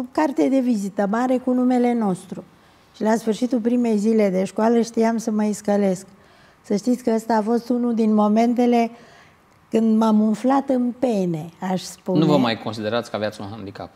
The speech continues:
Speaker 2: după
Speaker 1: Nu
Speaker 2: primul?
Speaker 1: mai aveam un handicap. Cine era ca mine, nu prea știam eu toate literele bine, dar știam să mă iscălesc.
Speaker 2: Doamna profesoară, <clears throat> în timpul, uh, războiului,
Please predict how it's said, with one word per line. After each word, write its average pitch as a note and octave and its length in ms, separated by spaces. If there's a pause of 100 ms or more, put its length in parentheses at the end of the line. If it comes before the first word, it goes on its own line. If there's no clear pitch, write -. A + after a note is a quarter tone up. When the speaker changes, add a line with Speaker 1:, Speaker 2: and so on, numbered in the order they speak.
(100)
Speaker 2:
după G#2 200
Speaker 1:
Nu - 40
Speaker 2:
primul? G#3 180
Speaker 1:
mai A#3+ 220
aveam A3 280
un A3 180
handicap. G3+ 840
Cine C4 300
era A#3 300
ca A3 180
mine, A3+ 360
nu A#3+ 120
prea B3 240
știam G#3+ 400
eu G#3 140
toate G#3+ 300
literele F#3+ 680
bine, A3 340 (320)
dar A3 140
știam A#3+ 340
să A#3+ 140
mă G#3+ 120
iscălesc. F#3+ 680 (1800)
Speaker 2:
Doamna C#3+ 180
profesoară, C3+ 640 (300)
<clears throat> - 440
în B2 80
timpul, D3 440 (460)
uh, A3 140 (640)
războiului, C3 840